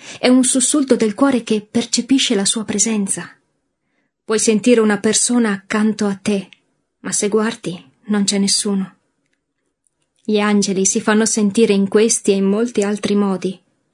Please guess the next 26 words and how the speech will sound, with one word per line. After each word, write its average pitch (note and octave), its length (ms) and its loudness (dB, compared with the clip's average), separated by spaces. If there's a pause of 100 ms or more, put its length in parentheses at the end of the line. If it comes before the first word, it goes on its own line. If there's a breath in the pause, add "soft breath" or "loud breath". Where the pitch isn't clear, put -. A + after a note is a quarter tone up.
(160)
ma A#3+ 120 -6
sempre C4+ 380 0
in A#3+ 60 4
maniera A3+ 400 -2
dolce, F#3+ 680 -4 (200 loud breath)
delicata. G3 840 -2 (500)
Ecco A3 360 -6
perché G3 260 0
serve G3 380 -2
molta G#3 360 0
attenzione F#3+ 840 -4 (300)
e, F#3 480 -6
naturalmente, F#3 960 -4 (260)
il G3+ 200 0
cuore G3 540 -6
aperto. G3 640 -2 (1120)
Quando A3 280 2
ti G#3 140 2
rivolgi G3+ 400 4
al F#3 120 0
tuo G3 160 4
angelo G3 420 2
per F#3+ 180 -4
chiedere G3 300 2
un F#3 100 0
consiglio, F#3+ 800 0